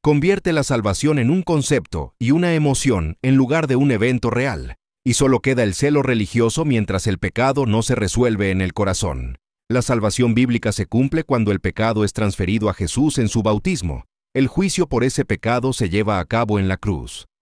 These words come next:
La justicia se completa a través de la resurrección, y el Espíritu Santo da confirmación en los corazones de aquellos que creen este evangelio.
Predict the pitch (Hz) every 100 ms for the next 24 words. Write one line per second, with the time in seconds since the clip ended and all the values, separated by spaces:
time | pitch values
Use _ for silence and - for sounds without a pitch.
0 | - 135 - 139 196 202 180 156 135 117
1 | 123 131 - 110 - 98 101 107 101 95
2 | 98 92 107 95 - 135 80 67 - _
3 | _ - 123 107 - 123 113 101 - 123
4 | 127 110 101 - 104 110 98 90 - 135
5 | 143 120 104 - 101 87 135 139 104 95
6 | 123 123 113 101 104 - 117 139 101 101
7 | - 95 87 87 92 73 67 60